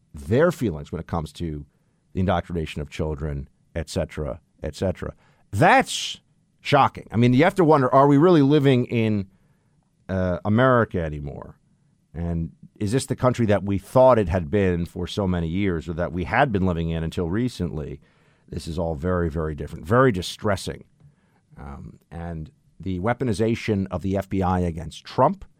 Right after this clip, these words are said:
of the intelligence community against a Republican president, the soft coup that operated from inside the federal government that was used to undermine a presidency for years, all based on lies.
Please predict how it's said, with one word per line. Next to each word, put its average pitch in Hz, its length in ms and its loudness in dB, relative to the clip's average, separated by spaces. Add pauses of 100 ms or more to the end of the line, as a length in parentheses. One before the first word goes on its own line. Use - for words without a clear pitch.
(340)
of 101 100 0
the 92 140 2
intelligence 117 460 0
community 147 520 -2
against 95 300 -4
a 90 60 -2
Republican 98 500 -2
president, 123 560 -2 (400)
the - 120 -8
soft 127 480 4
coup 127 300 4
that 113 120 4
operated 117 540 2
from 87 200 0
inside 110 580 0
the 92 120 -4
federal 101 340 0
government 98 460 -2 (760)
that - 140 0
was 90 140 -4
used 127 540 4
to 98 120 2
undermine 110 440 4
a 95 40 -2
presidency 110 560 0
for 92 180 -6
years, 107 500 0
all 214 240 8
based 175 320 2
on 127 140 4
lies. 78 540 -2